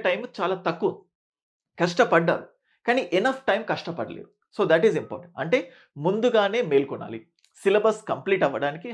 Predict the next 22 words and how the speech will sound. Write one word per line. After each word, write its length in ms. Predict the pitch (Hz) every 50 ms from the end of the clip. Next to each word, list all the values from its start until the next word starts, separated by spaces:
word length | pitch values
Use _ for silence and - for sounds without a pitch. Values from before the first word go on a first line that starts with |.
| 170
హార్డ్ 240 | 156 135 151 160 165 175
వర్క్ 180 | 185 175 170 - -
ఒకటే 220 | - 175 175 196 185 185
కాదు, 160 | 175 185 277 - _ _ _ _ _ _ -
ఆ 120 | - 160 170 170 170
హార్డ్ 300 | 143 139 185 202 196 220 247
వర్క్ 220 | 247 240 233 - 175 147 139
ఎన్ని 140 | 151 175 208 226
రోజుల్లో 320 | 226 226 226 220 208 202 185 -
చేయాలి, 300 | - 113 113 113 127 - - _ _ _ _ _ _ _ -
ఆ 100 | - 185 190 170 -
చేయాల్సిన 480 | 185 170 202 247 254 262 254 - 233 220 196
హార్డ్ 200 | 196 180 185 185 185
వర్క్‌ని 280 | 190 185 185 233 247 185 160 165
ఎంత 140 | 175 175 220 214 -
స్మార్ట్‌గా 380 | - 165 143 143 143 147 170 208 -
చేయాలి, 240 | - 120 92 - - _ - -
ఇది 120 | 208 220 226 170
తెలియాలి. 280 | 131 113 - - - - _ _ _ _ _
So 80 | - 233 226 226 208
కాబట్టి 280 | 196 233 240 247 - 233 220
ఏమైపోయింది, 460 | 214 214 214 214 208 196 185 190